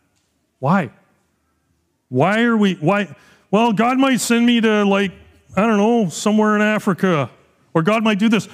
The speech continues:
We always assume that if we turn our lives over to God, he's gonna ask us to do something horrible. Where do we get that? I don't know. We need to just, psh,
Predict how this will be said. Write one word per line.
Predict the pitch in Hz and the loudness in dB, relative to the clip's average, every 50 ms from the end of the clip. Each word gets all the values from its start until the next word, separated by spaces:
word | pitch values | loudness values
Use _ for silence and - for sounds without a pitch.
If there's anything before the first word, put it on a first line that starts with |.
| - - | -8 -2
We | - 220 233 185 | 0 0 2 2
always | 185 214 247 277 294 294 302 285 233 247 | 2 0 2 2 4 4 4 4 2 2
assume | 226 - - - 269 262 254 214 185 | 0 -2 0 0 0 2 2 2 0
that | 185 185 190 180 | 0 -2 0 -2
if | 247 240 - | -2 0 0
we | 262 240 | 0 0
turn | 190 - 233 226 | 0 0 -2 -2
our | 226 220 208 | 0 0 0
lives | 202 208 208 185 196 | 0 -2 -2 -2 -2
over | 220 220 233 | -2 -2 -2
to | 233 | -2
God, | 185 165 160 175 | 0 -2 -2 -2
he's | 175 196 175 | -2 -4 -2
gonna | - 190 185 | -2 -2 -2
ask | 175 165 175 160 - 196 | -2 -2 -2 -2 -2 -4
us | 165 147 | -4 -4
to | - 165 | -4 -4
do | 151 151 170 | -2 -2 -2
something | 151 - - 143 151 - 175 170 175 | -2 -2 -4 -4 -4 -2 -4 -2 -2
horrible. | 131 170 196 214 196 143 123 117 - _ - - _ _ _ _ _ _ _ _ _ _ _ _ _ _ _ _ _ _ _ _ _ _ _ _ _ _ _ _ _ _ _ _ - | -2 -2 0 0 -2 -2 -4 -8 -10 _ -20 -20 _ _ _ _ _ _ _ _ _ _ _ _ _ _ _ _ _ _ _ _ _ _ _ _ _ _ _ _ _ _ _ _ -6
Where | 131 127 185 262 294 | 0 2 2 2 4
do | 311 330 | 4 4
we | 320 330 311 | 4 2 2
get | 202 156 208 247 - - | 0 0 -2 -4 -4 -4
that? | - 139 127 117 110 101 - - - - - _ _ _ _ _ _ _ _ _ _ _ _ _ _ _ _ _ _ _ _ _ _ _ _ _ _ _ _ _ _ _ _ _ _ _ _ _ _ _ _ _ _ _ _ _ _ _ _ _ _ _ _ _ _ _ _ _ _ _ _ _ _ _ _ _ _ _ _ _ _ _ _ _ _ _ _ _ _ _ _ _ _ _ _ _ _ _ _ _ _ _ - 135 | -2 -2 0 -2 -4 -6 -8 -18 -20 -20 -20 _ _ _ _ _ _ _ _ _ _ _ _ _ _ _ _ _ _ _ _ _ _ _ _ _ _ _ _ _ _ _ _ _ _ _ _ _ _ _ _ _ _ _ _ _ _ _ _ _ _ _ _ _ _ _ _ _ _ _ _ _ _ _ _ _ _ _ _ _ _ _ _ _ _ _ _ _ _ _ _ _ _ _ _ _ _ _ _ _ _ _ -12 -4
I | 139 | -2
don't | 175 180 | 0 2
know. | 170 175 165 135 | 2 2 2 2
We | 123 127 | 0 0
need | 151 180 170 | 0 0 0
to | 165 156 | 0 -2
just, | 139 127 107 - _ | -4 -4 -6 -12 _
psh, | - - - - - | -16 -14 -14 -14 -16